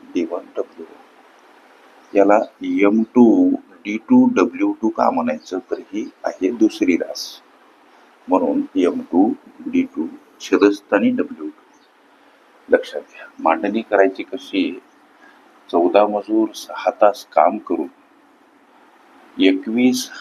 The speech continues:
खेळणी तयार करायचं काम करतात. चौदा मजूर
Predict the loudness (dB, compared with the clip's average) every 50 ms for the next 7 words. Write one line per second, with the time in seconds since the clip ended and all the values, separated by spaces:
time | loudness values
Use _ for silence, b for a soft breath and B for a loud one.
0 | B B B -20 -10 -2 2 4 4 6 6 6 6 6 4 4 2 2 2 2
1 | -2 -4 -4 -6 -6 -6 -8 -12 -16 -12 -12 -12 -12 -12 _ -14 -14 -14 -14 -18
2 | -20 -20 _ _ _ _ _ _ _ _ _ _ _ _ _ _ _ _ _ _
3 | _ _ _ -20 -8 0 2 2 2 2 0 -2 -2 -2 -6 -10 -8 -6 -6 -6